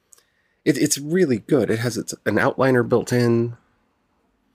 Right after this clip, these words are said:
It, it's, it's a powerful way to do story.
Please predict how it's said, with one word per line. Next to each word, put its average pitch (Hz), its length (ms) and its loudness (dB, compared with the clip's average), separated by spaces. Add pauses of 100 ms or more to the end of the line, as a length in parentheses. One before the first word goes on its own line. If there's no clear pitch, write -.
(480)
It, 123 160 2
it's, 117 160 -2
it's - 220 -4
a 127 80 -2
powerful 147 600 -2
way 78 440 -4
to - 160 -10
do 117 400 -4 (100)
story. - 520 -6